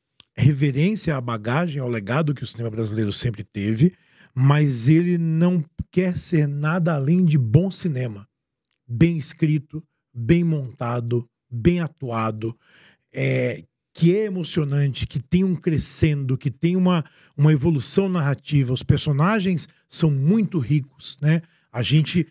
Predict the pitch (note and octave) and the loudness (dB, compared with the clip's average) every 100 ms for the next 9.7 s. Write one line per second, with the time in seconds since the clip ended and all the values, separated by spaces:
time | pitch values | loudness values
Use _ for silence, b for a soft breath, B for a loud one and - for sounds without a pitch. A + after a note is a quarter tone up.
0 | _ - - E3+ D#3 A#2 E3 A3 F3 D#3+ | _ -12 -2 2 2 2 2 0 -2 -6
1 | D#3 - C3 C3+ B2+ D3+ E3 D#3 - D#3+ | -4 -2 -2 -2 0 0 0 0 -2 -2
2 | - F3 F#3 b b b - F3 F#3 - | 4 4 4 b b b 0 0 0 -4
3 | - G3+ F#3+ F#3+ D#3 E3 C#3 F#2+ - - | -2 0 2 2 2 -2 -4 -6 -8 -8
4 | _ _ _ _ - D3 D3+ C#3+ D3 D#3 | _ _ _ _ 2 4 4 2 -2 -4
5 | F3 - E3 E3 E3 - D3+ - D#3+ E3 | -6 0 0 2 -2 -2 -2 0 0 0
6 | C#3+ - D#3+ B2 A#2 D#3 F#3 C#3+ A#2+ F#2 | -2 0 0 0 -2 0 -2 -4 -8 -10
7 | _ _ - B2+ B2+ C3 C3 A#2 A#2+ - | _ _ -4 0 2 2 0 -2 -4 -2
8 | C3 C3+ C#3+ - C3 - A#2 A#2 A#2+ - | 2 2 2 0 -4 -6 -6 -4 -4 -4
9 | A2+ G#2 B2+ C3+ D3 - D#3+ | -4 0 0 2 0 4 4